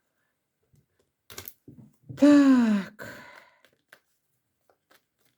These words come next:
А як себе буде поводити Трамп по отношенню до Зеленського? По цьому плану. Скаже: «Приїжджай, давай зустрінемося.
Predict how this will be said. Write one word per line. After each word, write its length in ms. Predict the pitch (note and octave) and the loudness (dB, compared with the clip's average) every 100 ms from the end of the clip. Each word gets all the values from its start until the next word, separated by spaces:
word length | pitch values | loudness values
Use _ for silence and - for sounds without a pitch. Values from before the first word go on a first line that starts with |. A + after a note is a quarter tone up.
| _ _ _ | _ _ _
А 80 | - | -2
як 180 | G#3+ G#3+ | -2 2
себе 220 | - G#3 | 0 -2
буде 180 | G3 G#3 | -4 -6
поводити 460 | - F3+ F3+ E3 | -4 -4 -2 -4
Трамп 420 | E3 F3+ F3+ G#3 G#3+ _ | -6 -8 -6 -6 -10 _
по 120 | - | -10
отношенню 560 | D3+ D#3+ D3+ - E3 D#3+ | -10 -10 -12 -8 -6 -6
до 120 | D#3 | -6
Зеленського? 800 | D3+ D#3 D3+ D3+ - G#3 G3+ G#3+ - _ _ _ _ _ _ _ _ _ _ _ _ _ _ _ _ _ _ _ _ _ _ _ _ | -4 -4 -4 -8 -8 -6 -4 -6 -10 _ _ _ _ _ _ _ _ _ _ _ _ _ _ _ _ _ _ _ _ _ _ _ _
По 100 | F3+ | -20
цьому 360 | - E3+ D#3+ D3+ | -10 -6 -6 -8
плану. 520 | E3 D#3+ D#3+ F3 G#3+ - _ _ _ _ | -8 -8 -4 -4 -6 -10 _ _ _ _
Скаже: 380 | - G#3 G#3 | -4 0 0
«Приїжджай, 720 | G#3 G3+ G#3 F#3 D#3+ D#3 F3+ F#3+ | 0 -2 -4 -4 -4 -4 -4 -8
давай 320 | - E3 F#3 F#3+ | -8 -2 -2 -2
зустрінемося. 920 | F#3+ - E3+ D3+ E3 F3 - G3 | -4 -8 -8 -8 -8 -10 -12 -12